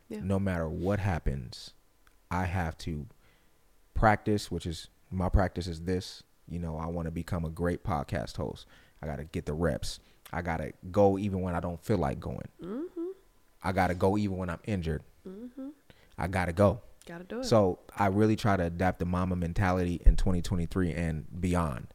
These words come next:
Speaker 1: Yeah.
Speaker 2: So everything that he accomplished on the court, but also more so
Speaker 1: Off the
Speaker 2: off
Speaker 1: court.
Speaker 2: the court too.
Speaker 1: Mm-hmm.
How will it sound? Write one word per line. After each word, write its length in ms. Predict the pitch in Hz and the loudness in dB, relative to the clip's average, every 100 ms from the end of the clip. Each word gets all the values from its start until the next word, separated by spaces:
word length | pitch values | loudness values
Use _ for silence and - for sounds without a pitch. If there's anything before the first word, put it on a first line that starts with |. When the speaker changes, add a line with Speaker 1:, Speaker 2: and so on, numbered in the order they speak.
| - | -10
Speaker 1:
Yeah. 220 | 190 175 | -8 -6
Speaker 2:
So 400 | - 104 92 85 - - - - - - | 4 6 6 4 -2 -20 -20 -20 -20 6
everything 320 | 127 135 139 131 | 10 10 10 10
that 120 | 117 | 10
he 60 | 107 | 8
accomplished 500 | 104 - 113 113 - - | 4 2 4 2 0 2
on 140 | 107 | 2
the 60 | 107 | 4
court, 540 | - 120 123 - 76 | 6 8 6 0 -6
but 140 | 90 - | -6 4
also 600 | 95 104 - 101 87 87 87 | 6 6 2 -2 -2 -4 -4
more 280 | 101 92 | 0 0
so 340 | 90 101 87 - - | 0 -2 -2 -4 -10
Speaker 1:
Off 180 | 165 - | -8 0
the 60 | |
Speaker 2:
off 100 | 92 | 2
Speaker 1:
court. 100 | 101 | 2
Speaker 2:
the 60 | - | -2
court 340 | - 95 - | 2 4 4
too. 220 | - 107 107 | 4 6 6
Speaker 1:
Mm-hmm. 140 | 349 | 2